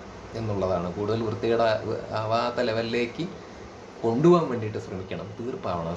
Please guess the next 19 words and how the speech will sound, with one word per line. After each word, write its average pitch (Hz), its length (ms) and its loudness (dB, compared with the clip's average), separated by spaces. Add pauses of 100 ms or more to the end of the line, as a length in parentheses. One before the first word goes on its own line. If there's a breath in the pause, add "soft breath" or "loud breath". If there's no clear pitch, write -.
സമാധാനമാണ് 135 760 2
എല്ലാവരും 101 280 2 (100)
ആഗ്രഹിക്കുന്നത്, 95 560 -2
സന്തോഷമാണ് 98 580 0
ആഗ്രഹിക്കുന്നത്. 90 500 0 (100)
അല്ലാണ്ട് 95 360 0
വിഷമത്തിൽ 110 480 0
നിന്ന് 123 220 0
വിഷമത്തിലേക്ക്, 120 1120 2 (600 loud breath)
ആ, 113 60 6 (100)
പടി 110 220 8
കയറിക്കൊണ്ടേ 127 500 4 (100)
ഇരുന്ന് 120 180 2
കഴിഞ്ഞ് 113 200 0
കഴിഞ്ഞാൽ 110 280 0
നടക്കുമോ? 101 440 -2 (320)
ഏ? - 20 0 (440)
എന്തൊരു 123 280 0
ബുദ്ധിമുട്ടായിരിക്കും. 110 720 0